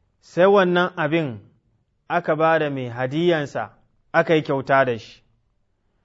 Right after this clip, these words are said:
to, ɗaya cikin biyar wannan abin ba mallakansa. Masalan, kudi ne da yake khumsi ya yi ta'alluki da shi, kamar dala dari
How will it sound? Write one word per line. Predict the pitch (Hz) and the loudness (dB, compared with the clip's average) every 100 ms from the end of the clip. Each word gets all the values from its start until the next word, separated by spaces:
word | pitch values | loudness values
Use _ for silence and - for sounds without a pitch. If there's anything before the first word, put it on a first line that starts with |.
| _ _ | _ _
to, | 131 123 117 104 110 _ _ _ _ _ _ _ _ _ _ _ _ _ _ _ _ | -6 -4 -4 -6 -14 _ _ _ _ _ _ _ _ _ _ _ _ _ _ _ _
ɗaya | 175 208 208 | 2 4 4
cikin | - 226 220 | 0 -2 0
biyar | 175 180 180 | 2 4 4
wannan | 170 156 160 160 | 2 0 -2 -4
abin | 143 151 147 143 - 143 | -4 -6 -8 -10 -10 -2
ba | 143 | 0
mallakansa. | 131 123 117 117 110 101 - - _ _ _ _ _ _ _ _ _ _ _ _ _ _ _ _ _ _ _ _ | 0 -6 -8 -10 -12 -16 -20 -20 _ _ _ _ _ _ _ _ _ _ _ _ _ _ _ _ _ _ _ _
Masalan, | 147 156 196 190 175 175 - _ _ _ _ | -8 0 2 4 0 -6 -16 _ _ _ _
kudi | 165 170 190 | -4 -2 0
ne | 185 165 | 0 -2
da | 151 | -2
yake | 156 151 | -4 -6
khumsi | 131 147 131 135 | -8 -8 -10 -6
ya | 131 | -6
yi | 127 | -6
ta'alluki | 123 127 117 110 113 107 | -8 -10 -12 -16 -16 -16
da | 101 | -16
shi, | - _ | -20 _
kamar | - 120 143 139 | -16 -10 -8 -4
dala | 147 143 120 | -2 0 -2
dari | 123 135 143 156 | -6 -6 -10 -12